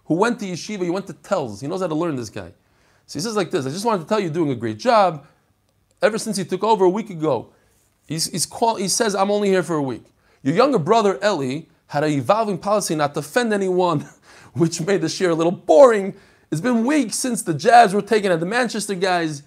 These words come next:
His wife, et cetera. In light of the current madness in the world, some humor would go a long way. Sincerely, Michael." He's saying that, you know, I'm, uh, Ellie's older brother. Fine. P S,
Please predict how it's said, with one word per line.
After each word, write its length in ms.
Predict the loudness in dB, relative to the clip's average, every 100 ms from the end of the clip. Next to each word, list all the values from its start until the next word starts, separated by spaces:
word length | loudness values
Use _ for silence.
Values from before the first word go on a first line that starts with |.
| _
His 180 | -4 -4
wife, 400 | 2 2 2 0
et 120 | -4 0
cetera. 420 | 0 2 -4 -4 -10 -6
In 100 | -2
light 160 | 4 4
of 60 |
the 80 | 4
current 260 | 2 0 0
madness 340 | 0 -2 -2
in 60 | -2
the 60 |
world, 320 | 0 2 2 0
some 180 | -6
humor 420 | -4 0 2 2 0
would 100 | 2
go 140 | 2
a 20 |
long 260 | 4 2 2
way. 180 | 2 2
Sincerely, 500 | -2 -6 -4 -4 -2
Michael." 440 | -2 -2 -6 -12 _ _ _ _ _ _ _ -14
He's 120 | -6
saying 220 | -4 -2
that, 280 | -2 -4 -8 _ _ _
you 80 | -2
know, 160 | -2 -2
I'm, 260 | -4 -2
uh, 180 | -2 -2 0
Ellie's 300 | 2 2 0
older 360 | -2 -4 -2 -2
brother. 320 | -2 -8 -10 -8
Fine. 300 | -4 -4 -4 _ _ _ _ -4
P 160 | 4
S, 380 | 6 6 2 -14